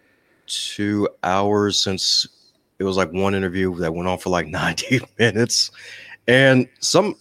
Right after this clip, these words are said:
in some interviews, well, I, I really didn't even do much editing. Like, uh, I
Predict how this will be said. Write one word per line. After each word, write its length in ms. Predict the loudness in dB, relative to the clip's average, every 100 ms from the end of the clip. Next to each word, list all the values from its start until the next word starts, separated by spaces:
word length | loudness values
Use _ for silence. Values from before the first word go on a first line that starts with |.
| _
in 100 | -2
some 280 | 0 0 2
interviews, 640 | 2 2 2 2 0 -4
well, 340 | -4 -2 -2 -6 -2
I, 140 | -2 -2 -4
I 80 | -2
really 240 | 0 0
didn't 220 | 0 0
even 280 | 0 0 -2
do 200 | 0 2
much 260 | 2 2 2
editing. 280 | 0 -2 -2
Like, 220 | -2 -2
uh, 420 | 0 2 2
I 20 | 0